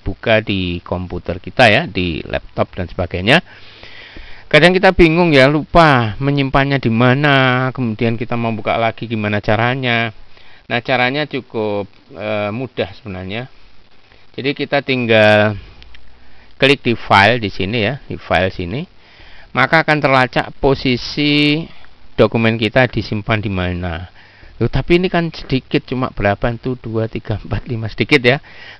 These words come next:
Kalau pengen lihat lebih banyak lagi, bisa sampai beberapa bulan yang lalu. Di sisi kanan di sini ada tulisan more document, di sini kita klik.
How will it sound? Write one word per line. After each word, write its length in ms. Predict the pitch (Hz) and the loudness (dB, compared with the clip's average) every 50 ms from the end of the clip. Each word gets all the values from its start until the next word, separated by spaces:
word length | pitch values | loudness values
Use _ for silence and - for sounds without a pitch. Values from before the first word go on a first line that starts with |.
| - | 4
Kalau 160 | - 151 170 - | 6 6 6 6
pengen 400 | - 180 175 175 175 175 165 165 | 4 0 2 2 2 2 2 4
lihat 240 | 165 160 160 - - 120 | 6 6 6 4 2 -2
lebih 240 | 143 - 147 131 - | 2 2 2 4 4
banyak 240 | 127 120 127 131 95 | 4 4 4 4 4
lagi, 560 | 120 127 123 - - - 160 170 175 175 175 | 4 4 2 2 2 2 4 6 8 6 6
bisa 320 | - - 107 - 120 113 | 4 0 2 4 4 4
sampai 400 | 107 - 117 113 110 - - - | 4 4 0 2 2 0 0 0
beberapa 400 | 110 101 98 107 101 98 - 101 | 0 0 4 2 2 4 2 0
bulan 560 | - - 113 101 98 101 101 98 98 101 104 | 0 4 4 4 4 4 2 -2 -4 -4 2
yang 240 | 117 143 156 160 170 | 6 6 6 6 6
lalu. 400 | 180 175 180 170 135 127 151 - - - - - - - - - - - _ | 6 6 6 4 2 0 -2 -4 -10 -18 -20 -20 -20 -20 -20 -20 -20 -14 _
Di 240 | - 131 135 131 131 | 2 2 4 4 4
sisi 400 | - - 143 131 - - 147 - | 2 2 0 0 2 0 -2 -2
kanan 400 | - 143 143 135 127 131 143 151 | 0 0 0 0 0 0 -2 -2
di 80 | 135 120 | -4 -4
sini 240 | 110 135 127 127 127 | -4 -4 -4 -2 -2
ada 160 | 120 117 104 | 0 -2 -2
tulisan 480 | 101 107 104 107 101 - 113 113 117 | -2 -4 -6 -6 -4 -2 -2 -2 -2
more 320 | 113 113 117 120 120 117 - | -4 -4 -4 -4 -4 -6 -6
document, 640 | - 107 98 - - - 98 98 101 117 127 127 117 | -6 -8 -8 -6 -6 -6 -4 -2 -2 -2 -2 -2 -4
di 80 | 110 | -6
sini 320 | 101 - 101 95 107 113 110 | -4 -2 -4 -2 -2 -6 -6
kita 320 | - 117 - 117 95 - | -8 -10 -10 -10 -10 -6
klik. 240 | - - 156 175 | -4 -4 -4 -4